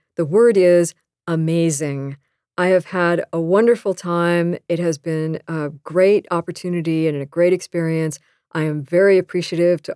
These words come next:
all of the people who made this possible, from the office in New York to the studio here in Los Angeles.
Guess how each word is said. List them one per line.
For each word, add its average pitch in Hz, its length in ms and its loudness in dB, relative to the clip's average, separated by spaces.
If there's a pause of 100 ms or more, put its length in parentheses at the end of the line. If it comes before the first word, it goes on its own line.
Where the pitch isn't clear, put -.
all 175 300 2
of 170 80 -2
the 165 80 -6
people 170 320 -6
who 151 100 -6
made 156 220 -4
this - 140 -12
possible, 240 760 2 (220)
from 151 380 -6
the 151 100 -2
office 180 400 -4
in 156 160 -6
New 151 80 -8
York 185 640 0
to 151 180 -8
the 143 100 -6
studio 196 420 2
here 175 200 -2
in 165 80 -2
Los 151 240 -6
Angeles. 170 480 -4